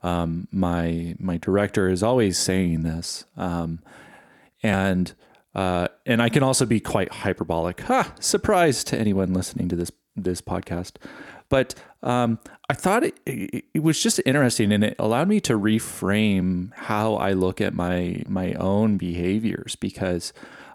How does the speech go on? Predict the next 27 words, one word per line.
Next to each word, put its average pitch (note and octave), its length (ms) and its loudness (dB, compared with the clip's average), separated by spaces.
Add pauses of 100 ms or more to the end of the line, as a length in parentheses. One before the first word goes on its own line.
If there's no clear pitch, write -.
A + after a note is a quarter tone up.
(120)
um, F#2+ 400 0 (180)
I B2 200 2
have A#2+ 240 4
always A2 340 2
felt, F#2+ 540 -2 (100)
not F#3 220 2
always, F#2+ 440 2
but, G2+ 200 -2
like, G2 200 0
for G#2 320 0
many A2 260 2
years G#2+ 420 2
now, F2+ 160 0
I F#2 140 -2
have F#2 180 0
felt G2 320 -4
a, F2+ 480 -2
a F#2+ 140 -2
sense G#2 340 -2
of E2+ 180 -6
guilt G2 400 0
or E2 140 -2
a F2 60 -4
f-, - 120 -16
sense - 380 -4
of F2 100 -6
shame G#2+ 500 0